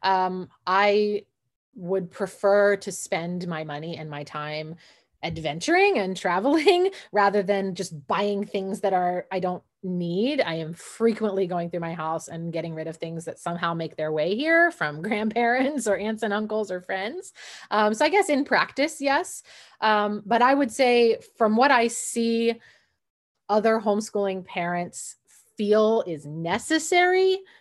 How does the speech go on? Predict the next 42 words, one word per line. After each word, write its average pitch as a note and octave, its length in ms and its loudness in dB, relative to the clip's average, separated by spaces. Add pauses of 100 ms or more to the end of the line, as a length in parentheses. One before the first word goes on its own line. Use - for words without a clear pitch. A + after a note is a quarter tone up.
(380)
unschooling G#3+ 760 2
is F3 300 -6 (240)
definitely F#3+ 800 0
in E3+ 200 -6
the E3 80 -4
track D#3+ 440 -4 (120)
of D#3+ 200 -8
the D#3+ 80 -8
minimalist D3+ 640 -12 (160)
mindset D3+ 800 -12
because D#3+ 600 -6 (340)
most, G#3 560 0
like, G3 140 -2
I'm F#3+ 80 -4
getting F#3+ 220 0
ready F3 200 -2
to E3+ 400 -2
walk F3 460 -4
through G3+ 140 2
<laughs> - 120 -4
Target, A3 380 4
actually, F3+ 400 -2
all F3 160 0
of F3+ 80 -2
the F3 80 -2
back F#3 200 -2
to F3+ 60 -10
school F3+ 200 -6
stuff F3+ 200 -4
is E3+ 100 -8
up, D3 140 -8
and D#3 80 -8
I'm D#3 80 -10
gonna E3+ 160 -6
do F3 160 -4
a D#3 40 -4
series E3 420 -2
of D3+ 80 -8
walking D#3 340 -8
through D#3+ 260 -2
and, D3 120 -6
like, C#3+ 240 -12